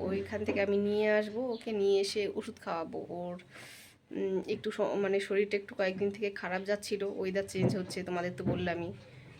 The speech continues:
বলছি সবসময়, তো তোমরাও সাবধানে থাকবে। আর সেই দিন দেখো, সেই দিন বলতে ভুল, এই জুতোগুলো আমার, এই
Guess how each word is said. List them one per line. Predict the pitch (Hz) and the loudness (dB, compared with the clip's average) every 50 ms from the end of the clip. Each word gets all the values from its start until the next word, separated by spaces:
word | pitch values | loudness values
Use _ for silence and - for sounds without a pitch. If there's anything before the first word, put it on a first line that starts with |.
| - - 208 190 | -16 -10 -4 -2
বলছি | 180 180 180 - 196 190 185 | -2 -2 0 -2 -2 -2 -2
সবসময়, | 175 - - 190 180 175 170 165 202 - - - - | -4 -6 -4 -2 -2 -2 -2 -4 -6 -12 -16 -16 -14
তো | 175 165 165 165 165 - | -10 -10 -8 -8 -8 -6
তোমরাও | 165 170 170 175 185 185 - | -6 -2 -2 -2 -2 -2 -2
সাবধানে | 175 165 170 190 190 185 180 180 - | -4 -4 -2 0 0 0 0 -2 -2
থাকবে। | 160 170 175 175 180 180 226 - - - - - - - - - - - - - - 170 | -6 -6 -4 -4 -6 -6 -6 -6 -10 -18 -20 -18 -18 -18 -18 -18 -18 -12 -4 -2 0 2
আর | 170 170 165 - - - - - - - - - - - - - - - - - - - - - - - | 2 0 -2 -6 -12 -20 -20 -20 -20 -20 -20 -20 -20 -20 -20 -20 -20 -20 -20 -20 -20 -20 -20 -16 -6 0
সেই | 220 214 208 202 | 2 4 4 6
দিন | 208 202 196 196 | 6 6 6 6
দেখো, | 196 190 - - - - - | 4 2 0 -10 -10 -6 0
সেই | - 233 214 208 | 2 4 4 4
দিন | 254 277 277 277 | 4 4 4 4
বলতে | 285 285 285 294 262 262 | 4 4 4 2 2 4
ভুল, | 247 254 302 330 - - - - - - - - 180 | 4 2 2 0 -6 -10 -18 -18 -18 -10 -4 0 0
এই | 185 180 | 0 0
জুতোগুলো | 185 180 185 185 175 185 196 202 202 196 | 0 0 -2 0 2 6 8 8 8 8
আমার, | 208 247 277 - - - - - - - - - - - - - - - - - - - - - - - - - - - - - - - - 339 240 | 8 4 2 0 -4 -14 -18 -20 -20 -20 -20 -20 -20 -20 -20 -18 -18 -18 -18 -18 -18 -18 -16 -16 -16 -18 -18 -20 -20 -18 -16 -16 -16 -12 -6 -2 0
এই | 233 | 2